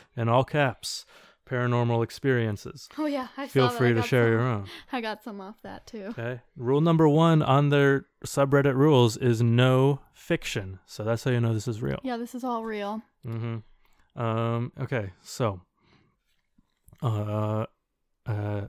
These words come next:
Speaker 1: a dramatic
Speaker 2: Dramatic
Speaker 1: reading of
Speaker 2: Thank you.
Speaker 1: Bloodlust. Nothing much to explain here. I was around five to seven at the time. Just a normal, peaceful day. Playing video games till nine P M.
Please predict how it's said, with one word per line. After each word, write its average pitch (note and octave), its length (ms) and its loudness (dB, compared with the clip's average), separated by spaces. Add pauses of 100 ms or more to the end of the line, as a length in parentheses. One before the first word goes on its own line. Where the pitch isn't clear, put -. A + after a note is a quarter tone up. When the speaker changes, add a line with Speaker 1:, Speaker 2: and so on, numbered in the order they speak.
Speaker 1:
a A#2+ 120 -4
dramatic G#2 60 -4
Speaker 2:
Dramatic B2 520 2
Speaker 1:
reading A#2 540 -4
of G#2 240 -6
Speaker 2:
Thank - 120 -20
you. G#2+ 220 -18 (120)
Speaker 1:
Bloodlust. G#2 1120 -2 (1120)
Nothing B2+ 280 2
much B2+ 260 2
to - 120 -2
explain C#3 420 2
here. G2 320 -2 (840)
I A2+ 80 -2
was G#2+ 120 4
around G#2+ 280 2
five A2 280 2
to G#2+ 60 0
seven G#2+ 320 2
at G2+ 120 -4
the A#2 60 -6
time. G#2 540 -2 (760)
Just - 220 -4
a C3 40 6
normal, C3+ 380 6
peaceful A#2+ 540 -2
day. G#2+ 280 0 (840)
Playing A2 320 4
video A#2 280 4
games G2+ 560 -2 (100)
till A#2 140 -2
nine A2+ 320 4
P A#2+ 180 2
M. G#2 300 -2